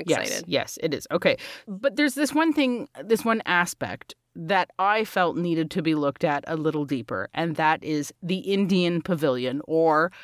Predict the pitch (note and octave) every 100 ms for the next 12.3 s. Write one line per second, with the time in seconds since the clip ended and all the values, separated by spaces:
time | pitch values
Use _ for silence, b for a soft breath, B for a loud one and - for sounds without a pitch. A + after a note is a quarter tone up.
0 | B B B A3 G3 F3 G3 F3+ E3+ E3
1 | E3 E3 F3+ - D#3+ C#3+ B2+ A#2+ B2 E3
2 | D3 C3 B2 B2+ D3 C3 D3+ C3+ C#3+ B2+
3 | B2 - C3 B2 C#3 C#3 - D3 C#3+ D3+
4 | - F3+ F#3 G3 B3+ A#3+ F3+ - _ _
5 | - F3+ F3 - - - G#3+ G3+ G#3 F#3+
6 | E3+ F#3+ E3+ E3+ E3+ E3+ G3+ - E3+ D3+
7 | D#3+ E3 - - _ _ - F3 - E3+
8 | D#3 D#3+ D#3+ E3 D#3+ D3 D3+ G3 G#3 F#3+
9 | D#3 D3+ E3 E3 D#3+ E3 D#3+ - E3 D#3
10 | D#3 D#3 - - - E3 E3+ - E3 E3+
11 | D#3+ D#3 - D#3 E3 E3+ D3+ D#3+ D#3 D3+
12 | D#3 G#3 G3+